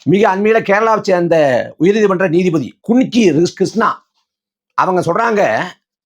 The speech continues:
புகார் கொடுத்தவர் பெண்ணுங்கிற ஒரே காரணத்துக்காக அவள் சொல்வதையெல்லாம் வேதவாக்காக கருதக்கூடாது.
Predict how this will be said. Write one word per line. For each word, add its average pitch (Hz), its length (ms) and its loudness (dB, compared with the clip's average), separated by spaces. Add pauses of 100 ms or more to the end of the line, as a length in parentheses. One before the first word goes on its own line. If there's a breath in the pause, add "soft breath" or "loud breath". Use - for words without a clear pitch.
(280)
புகார் 247 460 2
கொடுத்தவர் 226 420 0
பெண்ணுங்கிற 214 520 2
ஒரே 208 260 2
காரணத்துக்காக 147 600 -2 (840)
அவள் 190 380 0
சொல்வதையெல்லாம் 226 680 0
வேதவாக்காக 196 640 0
கருதக்கூடாது. 170 720 -2